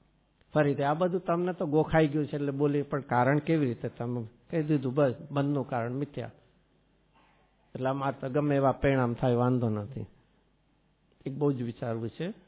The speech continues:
ફરીથી પહેલા શું નિયમ સિદ્ધ કર્યો? બંધનું કારણ કોણ? આશ્રવ. આશ્રવની વ્યાખ્યા શું? બંધનું કારણ. અને તો આશ્રવના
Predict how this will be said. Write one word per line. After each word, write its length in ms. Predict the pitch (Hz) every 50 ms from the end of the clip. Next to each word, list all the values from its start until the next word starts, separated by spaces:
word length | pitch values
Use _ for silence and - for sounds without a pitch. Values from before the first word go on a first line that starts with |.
| _ _ -
ફરીથી 300 | - 156 160 156 151 160
પહેલા 300 | - - - 147 147 147
શું 200 | 147 - - 175
નિયમ 260 | 160 160 160 160 165
સિદ્ધ 280 | 160 160 - 160 151 147
કર્યો? 380 | 156 - - 147 147 156 165 175 - - - _ _ _ _ _ _ _ _ _ _ _ _ _ _ _ _ _ _ _ _ _ -
બંધનું 520 | 131 143 160 170 180 196 196 202 196 185
કારણ 380 | 190 - 127 127 127 127 127 123
કોણ? 260 | 120 - 127 110 101 - - - _ -
આશ્રવ. 480 | - - 113 113 - - - 101 98 - - - - _ _ _ _ _ _ _ _ _ _
આશ્રવની 500 | - 131 127 - - 151 143 147 151 147
વ્યાખ્યા 340 | 143 143 143 139 - 160 147
શું? 360 | 143 - 165 135 113 131 127
બંધનું 500 | 131 139 147 143 143 143 143 160 196 240 - - - - _ _ _ _ _
કારણ. 360 | - 135 110 101 95 95 101 - - _ _ _ _ _ _ _ _ _ -
અને 180 | 139 151 156
તો 160 | 147 151 196
આશ્રવના 920 | 202 - - - 143 151 165 160 - - 247 240 220 202 180 160 147 131 123